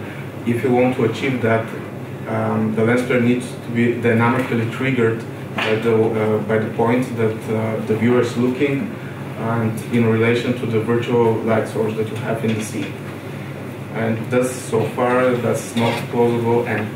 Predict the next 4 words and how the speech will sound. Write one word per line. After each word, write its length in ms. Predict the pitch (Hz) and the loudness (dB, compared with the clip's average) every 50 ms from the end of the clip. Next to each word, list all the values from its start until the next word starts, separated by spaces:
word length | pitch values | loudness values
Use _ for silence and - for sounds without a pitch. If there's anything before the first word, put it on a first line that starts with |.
| - - | -6 -6
it 80 | - - - - - | -6 -6 -6 -6 -4
can't 240 | - 113 113 107 107 | -2 -2 -2 -2 -2
happen. 400 | - - 117 113 110 - - - - - - - - - - - - - - - - - - - - - - - - - - - - - - - - - - - - - | -2 -4 -4 -4 -4 -4 -6 -8 -8 -8 -8 -10 -10 -10 -10 -10 -10 -10 -10 -8 -8 -8 -8 -10 -10 -10 -10 -10 -10 -10 -10 -10 -10 -10 -10 -10 -10 -10 -10 -10 -10 -6
And, 500 | - 120 120 120 120 120 120 120 120 - | -2 0 2 2 4 4 2 2 0 -2